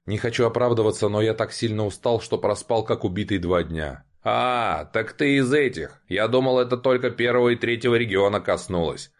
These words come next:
В нашем регионе таких были единицы. Значит, тебя тоже неведомая хворь сморила. Тогда понятно, зря я внучку тебя разыскивать посылал.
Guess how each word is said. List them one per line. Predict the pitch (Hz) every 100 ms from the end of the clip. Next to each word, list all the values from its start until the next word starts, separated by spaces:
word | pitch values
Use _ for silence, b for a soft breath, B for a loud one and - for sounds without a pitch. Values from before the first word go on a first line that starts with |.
| _
В | 107
нашем | 139 139 139
регионе | 127 120 127 127
таких | 117 107 104 110
были | 90 107
единицы. | 110 101 104 90 87 - 82 64 - _ -
Значит, | 90 117 - 117
тебя | 120 113
тоже | 110 135 117
неведомая | 110 107 113 110 107
хворь | - 113 120
сморила. | 113 92 87 80 76 - b b b
Тогда | - 139 156
понятно, | - 123 127 120 92
зря | 82 120 143
я | 104
внучку | 104 101 - 92
тебя | 95 95
разыскивать | 92 98 92 98 90
посылал. | 101 90 98 92 85 78